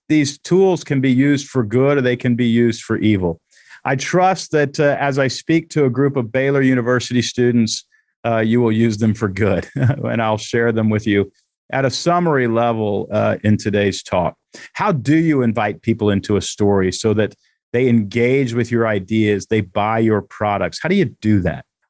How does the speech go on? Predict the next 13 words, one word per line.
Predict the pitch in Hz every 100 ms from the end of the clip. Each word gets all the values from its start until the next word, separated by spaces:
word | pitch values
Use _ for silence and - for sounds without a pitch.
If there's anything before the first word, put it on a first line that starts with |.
| -
Well, | 139
first | 208 220
of | 214
all, |
let's | 170 -
talk | 185
about | 170 113
why. | 113 135 120 - _ _ _ - -
Why | 113 127 147
would | 180 156
you | 127
use | 120 113 104 -
story? | - 98 87 87